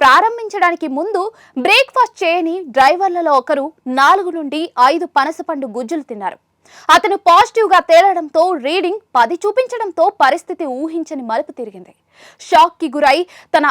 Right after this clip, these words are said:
అమాయకత్వాన్ని నిరూపించుకోవడానికి అతను బ్లడ్ టెస్ట్ చేయించుకోవడానికి కూడా స్వచ్ఛందంగా ముందుకు వచ్చారు. మరో ఇద్దరు డ్రైవర్లు కూడా టెస్ట్లో విఫలమవడంతో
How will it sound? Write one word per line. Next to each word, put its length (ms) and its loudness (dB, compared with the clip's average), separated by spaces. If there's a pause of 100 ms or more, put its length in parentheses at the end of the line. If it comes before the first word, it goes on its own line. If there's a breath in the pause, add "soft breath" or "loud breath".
(160)
అమాయకత్వాన్ని 800 0 (100)
నిరూపించుకోవడానికి 920 -2 (320 soft breath)
అతను 240 -4 (180)
బ్లడ్ 280 0
టెస్ట్ 280 -10
చేయించుకోవడానికి 840 -6
కూడా 160 2 (340 soft breath)
స్వచ్ఛందంగా 720 -4 (160)
ముందుకు 300 -14
వచ్చారు. 280 -12 (600 soft breath)
మరో 180 8 (100)
ఇద్దరు 220 -4 (120)
డ్రైవర్లు 460 2
కూడా 140 4 (160)
టెస్ట్లో 380 2 (140)
విఫలమవడంతో 760 2